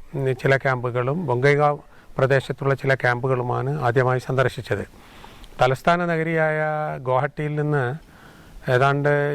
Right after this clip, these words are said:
ഇരുന്നൂറ്റൻപത്, മുന്നൂറ് കിലോമീറ്ററുകൾക്ക് ദൂരെയാണ് ഈ പ്രദേശം. ആസാം,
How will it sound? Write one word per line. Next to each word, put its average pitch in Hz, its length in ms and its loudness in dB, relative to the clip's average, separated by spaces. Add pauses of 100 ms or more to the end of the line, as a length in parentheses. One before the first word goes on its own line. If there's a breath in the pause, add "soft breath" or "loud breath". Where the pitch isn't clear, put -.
ഇരുന്നൂറ്റൻപത്, 139 600 0
മുന്നൂറ് 139 300 0 (120)
കിലോമീറ്ററുകൾക്ക് 135 680 -2 (120)
ദൂരെയാണ് 135 460 4
ഈ 139 160 -4
പ്രദേശം. 120 480 0 (1000 loud breath)
ആസാം, 165 480 2